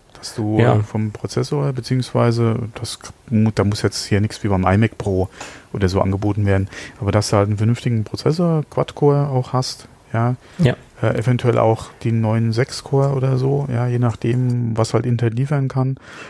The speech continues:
Speaker 1: Und dann halt, was ram-Optionen und S S D betrifft. Und dann alleine da von der Option her, man weiß es ja vom MacBook Pro, da haben wir es gesehen, ja, sobald du da auf zwei oder vier Terabyte S S D gehst,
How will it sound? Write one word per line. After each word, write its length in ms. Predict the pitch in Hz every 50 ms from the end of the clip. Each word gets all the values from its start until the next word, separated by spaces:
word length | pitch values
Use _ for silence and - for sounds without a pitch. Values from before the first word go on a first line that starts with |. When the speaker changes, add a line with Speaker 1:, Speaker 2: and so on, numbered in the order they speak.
| - - -
Speaker 1:
Und 240 | - 135 123 120 -
dann 140 | 127 123
halt, 180 | 127 123 113 -
was 200 | 113 107 - 107
ram-Optionen 680 | 104 98 123 135 131 - - - - 131 127 127 131 131
und 140 | 127 117
S 140 | 120 117 113
S 160 | 120 107 -
D 100 | - 101
betrifft. 440 | 101 107 - - 110 107 104 - - - - - - - -
Und 240 | - 104 95 - -
dann 240 | 92 104 139 160
alleine 460 | - - 120 117 110 117 151 165 160 139
da 240 | - 135 160 185
von 160 | 165 - 135 131
der 100 | 127 117
Option 420 | - - - - 127 127 139 139
her, 380 | 131 110 98 98 98 107 110 - _ _ _ _ _ _ _ _ _ _ _ _ _ _ _ -
man 280 | 139 113 104 107 110 104
weiß 200 | 101 104 120 135
es 140 | 135 -
ja 120 | - 123 120
vom 180 | - 127 120
MacBook 360 | 113 120 - _ - 123 - -
Pro, 320 | - - - 120 120 131
da 120 | 131 127
haben 100 | 123 123
wir 60 | 127 123
es 120 | - -
gesehen, 440 | - 120 113 117 120 120 123 127 123
ja, 120 | 113 113 113
sobald 260 | 117 107 - 104 107
du 60 | 117
da 100 | 113 117
auf 140 | 107 104 -
zwei 160 | - - 117
oder 160 | 113 117 117 107
vier 180 | - - 117
Terabyte 440 | - 120 110 117 113 104 107 104 113
S 120 | 113 107
S 120 | 107 104 -
D 140 | - 110 110
gehst, 320 | 113 113 110 - -